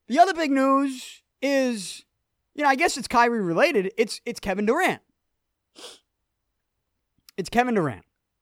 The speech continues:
Kendrick Perkins had a quote on Friday on E S P N's The Jump.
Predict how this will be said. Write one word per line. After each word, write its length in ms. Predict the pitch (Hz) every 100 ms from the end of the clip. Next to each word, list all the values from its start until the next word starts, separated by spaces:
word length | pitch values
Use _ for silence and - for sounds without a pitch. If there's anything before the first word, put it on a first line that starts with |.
| _ _ _ _ _ _ _
Kendrick 420 | - 330 392 339 -
Perkins 680 | 220 180 85 87 - - _ _ _ _ _ _ _ _ _
had 120 | 220 208
a 40 |
quote 340 | - 302 311 -
on 160 | 208
Friday 560 | 156 - 226 220 190 160
on 640 | 175 170 160 151 139 127 - _ _ _ _ _ _ _ _ - 220
E 160 | 240
S 140 | 220 -
P 220 | 196 185
N's 240 | 160 131
The 100 | 127
Jump. 460 | 120 117 113 -